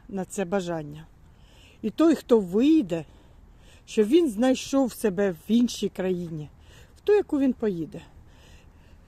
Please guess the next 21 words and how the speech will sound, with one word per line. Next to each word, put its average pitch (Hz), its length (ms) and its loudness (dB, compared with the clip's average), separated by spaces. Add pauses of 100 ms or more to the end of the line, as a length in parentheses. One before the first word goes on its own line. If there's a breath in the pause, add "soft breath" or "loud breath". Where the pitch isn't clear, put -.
(200 soft breath)
Зрозуміло, 359 720 6
ця 381 320 6
міграція, 311 840 4
це, 269 460 2
якою 240 380 2
ми 226 140 4
зараз 214 400 0
їдемо, 269 360 2
дуже 247 240 0
важка 240 380 -2
міграція. 180 580 -4 (500 soft breath)
Тому 262 280 6
що 262 200 0
ми 240 160 4
їдемо 220 640 4 (720 soft breath)
з 180 180 -6
війни. 226 600 4 (720 soft breath)
Ми 240 180 6
їдемо 349 440 6
без 285 260 4
речей, 226 680 2